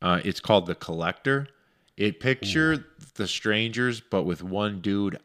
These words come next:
Speaker 1: on steroids. It's so good.
Speaker 2: The Collector. I've never even heard of that
Speaker 1: It's
Speaker 2: one.
Speaker 1: so
Speaker 2: I used the
Speaker 1: good.
Speaker 2: Googler for this list 'cause I wr-, I typed out a million of 'em. But
Speaker 1: Yeah, The Collector. There's a, there's a second one as well.
Speaker 2: I
Speaker 1: It's
Speaker 2: guarantee my favorites, you probably haven't seen half of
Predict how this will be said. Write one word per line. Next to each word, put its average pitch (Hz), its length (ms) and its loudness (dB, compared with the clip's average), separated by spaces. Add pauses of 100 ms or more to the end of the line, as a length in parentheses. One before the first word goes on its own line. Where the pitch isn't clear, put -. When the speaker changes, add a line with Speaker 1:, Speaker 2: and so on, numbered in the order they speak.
Speaker 1:
on 87 220 -4
steroids. 76 960 -8 (180)
It's 98 240 -2
so - 600 0
good. 73 340 -10
Speaker 2:
The 101 100 -8
Collector. 85 800 -6
I've 98 140 -4
never 143 180 0
even 78 120 -6
heard 113 360 -6
of 80 60 -6
that 98 100 0
Speaker 1:
It's - 300 -8
Speaker 2:
one. - 60 -20 (640)
Speaker 1:
so - 580 -6
Speaker 2:
I 127 60 2
used 185 240 4
the 120 60 0
Speaker 1:
good. 156 220 8
Speaker 2:
Googler 127 180 6
for 110 120 -4
this 104 240 -2
list 117 280 -2
'cause 104 120 -6
I 135 100 6
wr-, 135 160 2
I 139 120 2
typed 123 300 0
out 110 200 2
a 92 40 -6
million 95 440 -2
of 82 120 -8
'em. 82 200 -10
But 92 100 -8
Speaker 1:
Yeah, 107 160 8
The 90 160 4
Collector. 110 540 6
There's 104 220 6
a, 98 100 6
there's 101 220 6
a 87 80 2
second 87 360 0
one 82 140 0
as 76 120 -6
well. 82 320 0 (300)
Speaker 2:
I 113 80 0
Speaker 1:
It's 147 80 0
Speaker 2:
guarantee 170 480 0
my 123 160 6
favorites, 113 460 2
you 120 40 2
probably 110 260 4
haven't 98 200 0
seen 92 200 -6
half - 380 -4
of - 60 -20